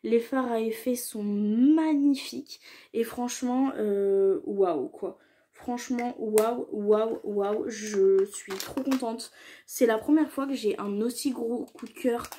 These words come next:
pour une palette de nude après le coup de cœur que j'ai eu pour la Juvia's Place, donc la Warrior une. Et du coup, c'est dans une petite pochette comme ça avec, euh, le mascara double embout. Donc là, je vais pas vous l'ouvrir parce que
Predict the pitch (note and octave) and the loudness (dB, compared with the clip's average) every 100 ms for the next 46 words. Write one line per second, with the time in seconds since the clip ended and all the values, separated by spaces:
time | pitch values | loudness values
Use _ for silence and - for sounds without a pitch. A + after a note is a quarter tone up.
0 | - - - A3+ A3 A3 C4 A3+ A#3+ A#3+ | -18 -20 -6 0 0 2 0 0 0 4
1 | C4 D4 - A3 A3+ - C4+ C#4+ A#3 A#3 | 4 4 -2 -6 -6 -4 -2 -2 -6 -10
2 | A3+ - C4 B3+ B3 G#3+ G#3+ A3+ A3+ G3+ | -12 -8 -8 -6 -6 -2 -4 -4 -6 -4
3 | G3 A#3 A3+ A#3 - A3 G#3+ B3+ - - | -2 -4 -6 -8 -6 -2 -2 -2 -8 -12
4 | - - G#3+ G#3 G3 G#3+ A#3 A#3 - - | -20 -12 -2 2 4 4 4 0 -2 2
5 | B3 D4+ F4 - - A#3 A3 A3+ D#4 C#4+ | 6 6 4 -6 -10 -6 -6 0 0 0
6 | A3+ A3 A3 C4+ C4 C4+ B3 A#3 B3+ A#3+ | -4 -2 -4 -4 -6 -6 -6 -4 -2 -2
7 | A3 B3 - G#3+ A3 A#3+ - G#3 G3 G3 | -4 -4 -2 0 0 -4 -6 -2 2 4
8 | G3 G3+ A#3 - A#3 A3 G#3 G#3 A3+ A3 | 4 4 2 -2 -2 0 -2 -2 -2 0
9 | G#3+ G#3 C4+ - - - A3+ A#3 C4 B3 | 0 0 -4 -6 -20 -10 -4 2 4 4
10 | A3+ A#3+ B3 A#3+ A#3 A#3 A#3+ - G#3+ - | 2 2 -2 -2 -4 -4 -6 -8 -10 -6
11 | A#3 | -8